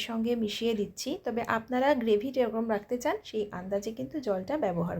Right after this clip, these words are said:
করবেন। এবার যখনই ঝোলটা টকবক করে ফুটতে শুরু করেছে সেই সময় আমি এর মধ্যে ভেজে রাখা কাতলা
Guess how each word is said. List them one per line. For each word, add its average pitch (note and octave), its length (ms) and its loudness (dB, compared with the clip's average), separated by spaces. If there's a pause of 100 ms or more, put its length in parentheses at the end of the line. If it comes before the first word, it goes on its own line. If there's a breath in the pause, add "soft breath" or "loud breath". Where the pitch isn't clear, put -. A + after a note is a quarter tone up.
করবেন। E3+ 280 -4 (460 loud breath)
এবার C#4 220 10 (280)
যখনই C#4 420 2
ঝোলটা A#3 300 0 (100)
টকবক A3 380 -2
করে B3+ 140 2 (100)
ফুটতে C4+ 320 -6 (100)
শুরু A#3 240 -2
করেছে F3+ 300 -4 (160)
সেই A3+ 220 0
সময় A#3+ 280 -2 (120)
আমি G#3 140 0 (160)
এর G3+ 100 0
মধ্যে A#3 320 -2 (440 loud breath)
ভেজে A#3+ 340 6
রাখা B3 240 -2 (180)
কাতলা G#3+ 340 -4